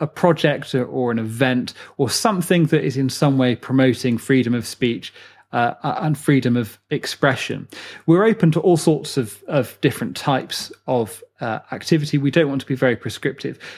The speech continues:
Um, and while the Higher Education Act is, is strengthening the legal framework for free speech, we also need to rebuild a culture of free speech. So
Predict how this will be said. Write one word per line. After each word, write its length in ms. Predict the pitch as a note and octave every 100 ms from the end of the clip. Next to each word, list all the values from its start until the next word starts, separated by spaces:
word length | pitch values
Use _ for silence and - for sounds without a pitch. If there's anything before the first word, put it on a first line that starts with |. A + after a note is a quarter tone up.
| - -
Um, 320 | C#3+ C#3 C#3+ - -
and 160 | E3+ E3
while 200 | F#3+ G3+
the 280 | - F#3+ E3
Higher 260 | - F#3 E3+
Education 460 | D#3+ E3 D#3 D3
Act 280 | C#3+ - -
is, 300 | C#3 B2 -
is 520 | - D#3 C3 - - _ _ B3+ - A3+
strengthening 600 | G3+ - E3 C3+ - C#3
the 100 | B2+
legal 300 | C#3 E3 D#3+
framework 440 | C3 C3 A#2+ A2 -
for 80 | A#2+
free 200 | B2+ A2+
speech, 300 | - - -
we 100 | D#3
also 220 | D#3+ F#3
need 180 | D#3 C#3+
to 80 |
rebuild 380 | C3+ C3 B2+ A#2+
a 40 | -
culture 440 | - D3+ D3+ -
of 80 | A2
free 200 | A#2 G#2
speech. 380 | - - E2+ - - - -
So 280 | - D3